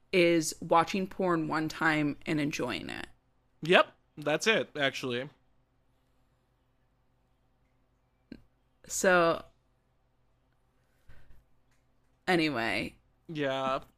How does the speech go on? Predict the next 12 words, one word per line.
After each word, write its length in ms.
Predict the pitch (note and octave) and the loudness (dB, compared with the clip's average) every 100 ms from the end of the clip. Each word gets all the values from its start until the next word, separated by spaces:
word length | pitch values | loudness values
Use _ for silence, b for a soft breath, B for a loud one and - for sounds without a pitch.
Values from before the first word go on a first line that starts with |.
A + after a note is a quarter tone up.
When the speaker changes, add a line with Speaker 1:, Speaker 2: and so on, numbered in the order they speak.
| - | -10
Speaker 1:
Purity 300 | - A#3+ C#4 | 6 6 6
culture 420 | - D4 - A#3+ | 4 -2 2 2
will 120 | F#3 F3 | 2 0
fuck 320 | - E3+ - | -2 -2 -2
you 140 | - | -2
up. 320 | - - - _ _ _ - - _ _ _ _ _ | -2 -4 -6 _ _ _ -20 -20 _ _ _ _ _
Speaker 2:
Did 140 | E3+ D#3 | -10 0
you 100 | D#3+ | 2
ever 540 | D#3 D#3 D3+ C#3+ C3+ - _ | 4 2 2 0 -2 -12 _
join 240 | D3+ D3 | -4 -4
the 80 | D3 | -2
NoFap 500 | C3+ B2+ - D#3 C#3+ | -4 -6 -4 -2 -2